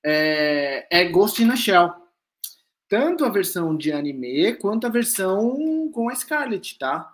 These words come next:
Os dois filmes eu acho que sairiam muito bem. É claro que o anime ganharia na corrida, por ser o original, por ser o primeiro,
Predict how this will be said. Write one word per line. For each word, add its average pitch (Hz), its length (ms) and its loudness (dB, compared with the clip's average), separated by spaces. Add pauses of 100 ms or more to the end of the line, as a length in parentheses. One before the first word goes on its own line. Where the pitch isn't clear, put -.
(120)
Os 151 140 -14
dois 185 240 0
filmes 233 220 -4
eu 226 100 -4
acho 208 180 -8
que - 100 -8
sairiam 196 440 -2
muito 190 220 -10
bem. 175 160 0
É - 40 -6
claro 160 280 -4
que 160 60 -8
o 151 40 -4
anime 131 260 -8
ganharia 175 720 -2
na 214 140 -18
corrida, 127 580 -8 (460)
por - 100 -18
ser 113 280 -12
o 113 80 -6
original, 127 560 -8
por 175 120 -12
ser 139 140 -8
o 120 60 -12
primeiro, 131 420 -6